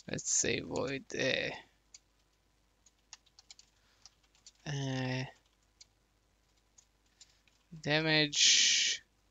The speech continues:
res-, received damage. I'm not sure if it's actually spelled like this. Whatever. Uh, guess it's gonna be,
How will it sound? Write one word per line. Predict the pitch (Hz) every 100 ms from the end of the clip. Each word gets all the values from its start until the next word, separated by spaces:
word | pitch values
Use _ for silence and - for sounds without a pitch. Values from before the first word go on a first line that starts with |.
| _ _ _ _ _ _ _ _ -
res-, | - - - - - - - - - - _ - - _ _
received | - - - - - 214 214 151 127 127 -
damage. | 127 127 131 135 135 - - - - _ _ _ - - _ - _ _ -
I'm | 117 123
not | 135 139
sure | - - 143 131
if | 127
it's | - -
actually | 139 - 135
spelled | 127 - - 135 127 117
like | 120 135
this. | - 170 143 139 - - - - - _ _ - _ _ _ _ _ _ _ - -
Whatever. | - 123 131 139 - - - _
Uh, | 131 127 123 117 143 - _ _ _ _ _ _ _ _ _ _ _ - - _ -
guess | - 160 -
it's | 147 147
gonna | 151 147
be, | 143 139 139